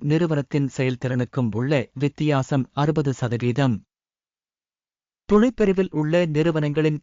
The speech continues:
குறிகாட்டிகளுடன் ஒப்பிடுகையில் நிறுவனத்தின் தனிப்பட்ட பணியாளருக்கான விற்பனை மதிப்பீடு, நல்லது பூஜ்ஜியம் புள்ளி ஐந்து புள்ளிகள். குறுகிய பரிவர்த்தனைகளின் அளவு ஒன்று புள்ளி ஏழு சதவீதத்திற்கு ஒத்திருக்கிறது, துணைப்பிரிவுக்கு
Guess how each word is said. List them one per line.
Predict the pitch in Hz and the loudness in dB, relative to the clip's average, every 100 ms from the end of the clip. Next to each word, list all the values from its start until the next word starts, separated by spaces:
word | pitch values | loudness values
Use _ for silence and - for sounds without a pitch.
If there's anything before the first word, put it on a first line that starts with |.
| 170 | -2
குறிகாட்டிகளுடன் | 165 165 147 156 143 139 170 180 - 151 | 0 0 -2 -2 -4 0 0 0 -2 -2
ஒப்பிடுகையில் | - 156 151 156 185 - 156 | 0 -2 0 -2 -2 -2 0
நிறுவனத்தின் | 196 202 185 - 151 - | 2 2 0 -2 -4 -2
தனிப்பட்ட | 147 175 - 165 185 190 143 | -2 -2 -2 -2 -2 -2 -2
பணியாளருக்கான | 139 151 139 131 127 143 147 156 175 143 | -2 0 0 -2 -4 -4 -2 -2 -2 -2
விற்பனை | 151 - 160 147 127 | -4 -2 -2 -2 -2
மதிப்பீடு, | 123 123 - 127 127 190 - _ _ - | -2 -4 -4 -2 0 0 -2 _ _ -6
நல்லது | 147 143 147 170 143 _ - | -2 0 2 0 0 _ -2
பூஜ்ஜியம் | 220 - 226 208 156 | -2 0 0 0 -2
புள்ளி | 147 147 - 135 | -2 -2 -2 -2
ஐந்து | 156 160 - | -2 -2 -4
புள்ளிகள். | 123 123 151 135 110 _ _ _ _ - | -4 0 2 2 -2 _ _ _ _ 0
குறுகிய | 208 214 220 226 - | 2 2 4 2 2
பரிவர்த்தனைகளின் | 151 160 147 151 143 143 160 165 147 | -2 0 -2 -2 -2 0 0 -2 -2
அளவு | 139 147 147 127 | -2 0 -2 -2
ஒன்று | 139 160 175 - | -2 -2 -4 -2
புள்ளி | 147 165 196 143 147 | -4 -2 -2 -2 0
ஏழு | 175 180 190 | 0 0 -2
சதவீதத்திற்கு | 143 135 131 120 123 131 - 180 185 139 | -2 -2 -2 -4 -4 -6 -6 -4 -2 -2
ஒத்திருக்கிறது, | 135 139 127 - 127 143 147 143 _ _ _ | -4 -4 -4 -4 -4 2 0 0 _ _ _
துணைப்பிரிவுக்கு | 180 190 233 180 156 143 143 185 | 0 2 2 0 0 -2 -2 -2